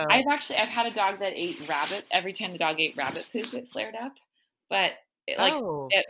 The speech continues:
Speaker 1: but it was atopic and not actually allergic to rabbit, but something in the stool of the rabbit, the dog flared up with. Um, yeah, it's, it's bizarre, some of the things that you can see. And cats that hunt, you also worry about, like, them,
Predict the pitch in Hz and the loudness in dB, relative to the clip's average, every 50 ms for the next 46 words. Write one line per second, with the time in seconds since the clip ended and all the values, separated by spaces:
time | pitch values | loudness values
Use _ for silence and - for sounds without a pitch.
0 | - - 202 - 190 180 190 185 190 170 170 - 190 170 170 196 196 190 190 170 | 0 0 2 2 2 2 0 0 -2 -2 -2 -2 -4 -2 -2 -2 -4 -2 -2 -4
1 | 165 160 151 156 160 156 151 - - 170 165 151 143 143 151 147 190 190 - - | -2 -2 0 2 2 2 0 -2 -4 -6 -6 -4 -4 -6 -6 -6 -8 -10 -10 -10
2 | 208 214 208 202 208 220 123 123 123 175 156 - - - 170 170 175 190 175 170 | -8 -6 -4 -4 -4 -4 -4 -4 -4 -6 -6 -6 -6 -8 -8 -8 -8 -10 -8 -8
3 | 165 165 156 151 - - - 165 160 160 160 160 151 139 143 139 143 139 139 143 | -8 -8 -10 -10 -10 -10 -8 -6 -4 -4 -4 -6 -6 -8 -8 -8 -4 -2 -2 -2
4 | 143 180 190 214 240 - _ _ _ _ _ _ _ - - 185 175 160 147 147 | -2 -4 -6 -6 -8 -14 _ _ _ _ _ _ _ -14 -10 -6 -2 0 0 -2
5 | 147 - - - 151 147 139 135 139 139 - 160 180 214 - _ _ _ _ - | -2 -6 -10 -8 -6 -6 -6 -6 -8 -10 -8 -8 -8 -8 -10 _ _ _ _ -20
6 | - - - - - _ _ _ _ _ - - 190 185 180 170 160 151 151 156 | -20 -20 -20 -20 -20 _ _ _ _ _ -2 2 4 4 4 4 2 0 -2 -8
7 | 139 - - 180 208 - 147 - - - - - - - - - 175 156 131 156 | -12 -8 -2 2 4 4 4 2 0 -2 -6 -6 -6 -6 -6 -6 -4 -2 0 0
8 | 147 143 143 139 - - - - - - 180 165 156 143 139 139 - 151 147 151 | 0 2 0 -2 -4 -8 -14 -16 -12 -10 -10 -8 -8 -8 -8 -8 -8 -8 -8 -8
9 | 135 135 98 92 123 - - 139 135 135 - 131 135 139 139 - - - - - | -10 -8 -8 -10 -10 -10 -10 -10 -10 -8 -8 -8 -8 -8 -8 -12 -16 -20 -14 -10
10 | 180 185 175 180 - - 185 180 190 247 - - - 175 - - - - - 160 | -8 -8 -8 -8 -6 -2 0 0 0 0 -2 -4 -2 -2 -2 -4 -6 -8 -6 -6
11 | 170 202 226 - - - - - 185 170 165 156 156 - - 170 156 143 151 151 | -6 -6 -10 -18 -20 -20 -12 -8 -4 0 0 0 0 0 -2 -4 -2 -2 -4 -4
12 | 156 151 151 147 151 147 143 - - 151 151 139 - 151 143 143 147 147 - | -4 -4 -4 0 2 2 2 2 0 -6 -6 -4 -4 -2 -2 -4 -6 -10 -16